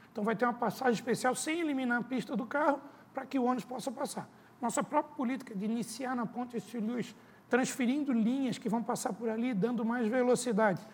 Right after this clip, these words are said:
Linhas que vão cruzar a Avenida Rio Branco, que antes não cruzavam, porque hoje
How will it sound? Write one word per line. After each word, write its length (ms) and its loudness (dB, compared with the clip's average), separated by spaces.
Linhas 340 2
que 100 -6
vão 180 -2
cruzar 300 0
a 20 2
Avenida 380 0
Rio 160 2
Branco, 300 0
que 100 -6
antes 180 -4
não 140 -2
cruzavam, 500 2
porque 260 -2
hoje 400 2